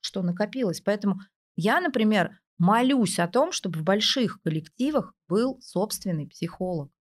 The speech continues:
Это, м, потому что основная первая функция психолога какая? Быть контейнером эмоциональным для человека, который к нему пришел.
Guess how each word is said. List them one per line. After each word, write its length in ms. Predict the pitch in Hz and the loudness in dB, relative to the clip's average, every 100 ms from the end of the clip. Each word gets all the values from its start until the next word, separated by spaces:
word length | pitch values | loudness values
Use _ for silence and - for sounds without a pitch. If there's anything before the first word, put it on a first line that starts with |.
| _ _ _ - | _ _ _ 0
Это, 360 | 220 226 - - | 0 0 -2 -2
м, 140 | 202 - | -2 0
потому 260 | 202 214 233 | 0 2 2
что 160 | 240 | 0
основная 580 | 196 - 226 247 277 208 | -2 0 0 2 2 2
первая 320 | 190 240 185 180 | 0 0 0 -2
функция 440 | 262 214 190 - | -2 -2 -2 -10
психолога 560 | - 175 - 220 151 156 | -12 -6 -2 0 -2 -6
какая? 500 | 190 185 226 156 - | -8 -2 0 0 -2
Быть 220 | 165 226 | -2 -2
контейнером 800 | - 170 175 226 285 311 190 156 - | -2 -2 2 0 2 0 -2 -2 -2
эмоциональным 840 | 165 170 - 180 190 277 240 156 | -2 -2 -2 0 0 2 0 -2
для 320 | 139 165 208 180 | -2 0 0 -2
человека, 420 | - 175 175 175 | -2 -2 -2 -6
который 200 | 165 175 | -10 -10
к 80 | - | -6
нему 140 | 170 165 | -6 -4
пришел. 440 | 180 - 214 170 | -4 -2 -2 -4